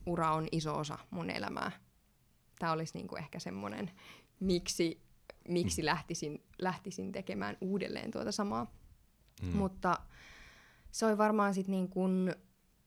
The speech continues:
Speaker 1: seuraava askel, että mä ymmärrän tän itsessäni, niin on se niin kun, no, se itsensä tutustuminen.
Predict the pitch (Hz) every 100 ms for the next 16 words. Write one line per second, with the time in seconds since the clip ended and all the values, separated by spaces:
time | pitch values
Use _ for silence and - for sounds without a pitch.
0 | _ - - - - 214 208 180 160 147
1 | 170 - 160 151 151 165 160 - - 165
2 | 151 147 - 151 175 170 175 185 208 226
3 | - 254 262 240 - - - - - -
4 | 160 160 165 151 160 - 180 - 185 -
5 | _ - 160 - - - - - - 170
6 | - - - - 180 - 196 196 202 175